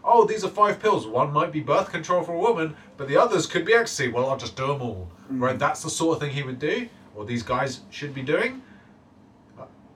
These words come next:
Speaker 1: one is a, literally a giant shark. In, in the second movie, there's a giant shark eats multiple, multiples of people.
Speaker 2: Yeah.
Speaker 1: I don't really care that a villain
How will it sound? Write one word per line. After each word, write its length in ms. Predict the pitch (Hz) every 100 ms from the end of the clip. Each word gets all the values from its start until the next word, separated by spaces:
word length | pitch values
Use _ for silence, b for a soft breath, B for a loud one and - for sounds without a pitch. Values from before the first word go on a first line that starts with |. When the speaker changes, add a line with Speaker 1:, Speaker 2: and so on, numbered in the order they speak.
| 123
Speaker 1:
one 160 | 135
is 140 | 139 143
a, 60 | 127
literally 460 | 135 - 156 156
a 40 | 151
giant 300 | 147 160 -
shark. 400 | 208 160 - - B B
In, 200 | 147 135
in 180 | - 127
the 60 | 127
second 320 | 208 185 170
movie, 340 | 302 - 143
there's 180 | 147 151
a 40 | 135
giant 220 | 185 175
shark 160 | 175 -
eats 240 | 196 233 139 131
multiple, 600 | 202 330 339 311 262 - - _ 147
multiples 680 | 165 339 403 - 233 240 -
of 140 | -
people. 340 | - 254 - - - 120
Speaker 2:
Yeah. 240 | 110 104 92 - _ _ _ _ - -
Speaker 1:
I 100 | 127
don't 340 | 139 156 165 - 135
really 340 | 143 147 131
care 280 | - 120 101
that 140 | 95
a 60 | 98
villain 340 | 120 107 101